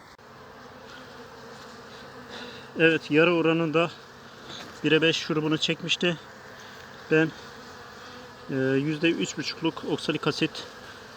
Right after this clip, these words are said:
damlatmasını yaptım. Yaklaşık altmış altmış beş mililitre kadar şurubunu ilave ettim. Bir şeker, beş su.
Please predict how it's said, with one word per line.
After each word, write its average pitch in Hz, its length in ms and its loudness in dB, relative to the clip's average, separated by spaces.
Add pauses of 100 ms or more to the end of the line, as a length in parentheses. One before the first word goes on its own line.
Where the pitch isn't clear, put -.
(180)
damlatmasını 156 760 4 (160)
yaptım. 147 380 2
Yaklaşık - 520 0 (560)
altmış - 340 -4
altmış 151 380 -4
beş - 400 4 (760)
mililitre 147 440 0
kadar 151 500 2 (240)
şurubunu 143 500 0 (760)
ilave 147 300 6
ettim. 151 300 2 (120)
Bir 147 120 2
şeker, 139 420 0 (840)
beş 139 240 4
su. 156 320 0